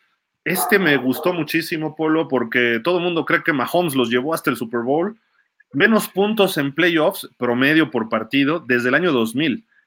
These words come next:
Obviamente están los Ravens del dos mil, con cinco punto ocho puntos por partido. Me acuerdo que dejaron en tres puntos a los Broncos,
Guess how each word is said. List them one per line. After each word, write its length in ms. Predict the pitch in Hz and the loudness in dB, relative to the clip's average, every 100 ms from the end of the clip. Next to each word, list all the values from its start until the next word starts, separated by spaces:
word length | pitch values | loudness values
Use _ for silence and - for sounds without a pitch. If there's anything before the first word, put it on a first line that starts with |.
| - | -6
Obviamente 580 | 139 160 139 143 156 - | 0 2 2 0 -4 -4
están 280 | - 156 | 0 2
los 160 | 143 117 | 2 4
Ravens 360 | 135 151 147 117 | 4 4 2 2
del 160 | 113 | 0
dos 200 | 110 104 | 0 -2
mil, 320 | 131 165 226 | -2 -2 -4
con 180 | - 113 | -6 -4
cinco 360 | 113 160 160 156 | -4 -4 -6 -6
punto 260 | 143 147 143 | -4 -2 -4
ocho 220 | - 143 | -4 -6
puntos 220 | 147 147 | -6 -6
por 220 | - 110 | -6 -6
partido. 560 | 107 104 131 131 165 185 - - - - | -4 -6 0 2 0 -2 -16 -20 -16 -2
Me 100 | 123 | -2
acuerdo 420 | - 160 170 143 | 2 2 4 2
que 120 | 131 | 2
dejaron 600 | 117 - 143 165 185 190 _ | 0 0 0 0 -2 -8 _
en 180 | 135 123 | -8 -4
tres 220 | 123 170 | -2 -2
puntos 500 | - 165 180 190 190 | -2 -4 -4 -4 -2
a 60 | 131 | 0
los 180 | 113 107 | 0 0
Broncos, 600 | 131 143 113 98 - | 0 0 -2 -6 -8